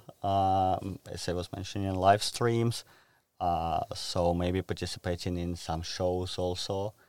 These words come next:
like, as, as a guest, uh, or maybe even holding some sh-, or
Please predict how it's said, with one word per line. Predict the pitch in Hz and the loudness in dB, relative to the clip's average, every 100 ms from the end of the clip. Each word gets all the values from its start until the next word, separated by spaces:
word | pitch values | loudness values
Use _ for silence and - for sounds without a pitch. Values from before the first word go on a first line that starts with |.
| _ _ _ _ | _ _ _ _
like, | 82 78 - | -10 -10 -6
as, | 82 76 | -6 -6
as | - 82 - | -8 -8 -8
a | |
guest, | 76 92 104 - - - _ 90 | -4 0 0 0 -10 -12 _ -6
uh, | 80 80 76 78 | -2 -2 -2 -4
or | 82 | -4
maybe | 82 87 85 | -4 -4 -4
even | 85 82 76 - - - | -4 -6 -8 -12 -20 -8
holding | 98 98 104 104 | -4 -2 -2 -2
some | - 98 104 | 0 0 0
sh-, | - - | -8 -6
or | 85 | -6